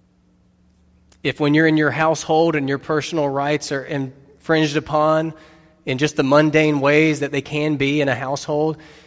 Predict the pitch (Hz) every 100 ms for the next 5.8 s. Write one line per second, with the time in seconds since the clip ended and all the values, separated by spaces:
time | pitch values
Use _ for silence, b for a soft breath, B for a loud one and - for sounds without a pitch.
0 | B 143 175 175 160 147 - 156 170 165
1 | 143 143 147 151 151 - B - 170 160
2 | 196 190 147 160 180 185 147 151 156 175
3 | 175 131 131 139 151 135 143 151 156 160
4 | 151 151 160 147 151 147 139 143 147 135
5 | 117 - 147 139 135 147 - -